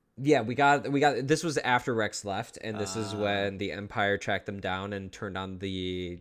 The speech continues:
Speaker 1: jets, and they had to be really smart and quick on their feet.
Speaker 2: Mm-hmm.
Speaker 1: I loved it. I, I loved how quick on the feet they were. I loved the fact that we were left with the cliffhanger of,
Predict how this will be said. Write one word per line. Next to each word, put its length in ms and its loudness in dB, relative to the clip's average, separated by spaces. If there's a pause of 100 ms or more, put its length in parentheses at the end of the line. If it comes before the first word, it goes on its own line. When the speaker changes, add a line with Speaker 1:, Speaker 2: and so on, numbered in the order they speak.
Speaker 1:
jets, 520 -10 (420)
and 140 -6
they 60 -2
had 140 -2
to 40 -8
be 140 -4
really 220 -4
smart 400 -4
and 100 -10
quick 180 -10
on 60 -6
their 100 -8
feet. 400 -4 (140)
Speaker 2:
Mm-hmm. 260 -10
Speaker 1:
I 120 6
loved 320 4
it. 200 2
I, 120 -4 (160)
I 100 0
loved 500 -2
how 200 2
quick 220 -4
on 120 -2
the 80 -6
feet 320 -6
they 120 2
were. 400 4
I 120 -2
loved 300 -2
the 80 -6
fact 220 -2
that 80 -2
we 80 0
were 60 2
left 220 -2
with 80 -4
the 60 -12
cliffhanger 840 -2
of, 560 -4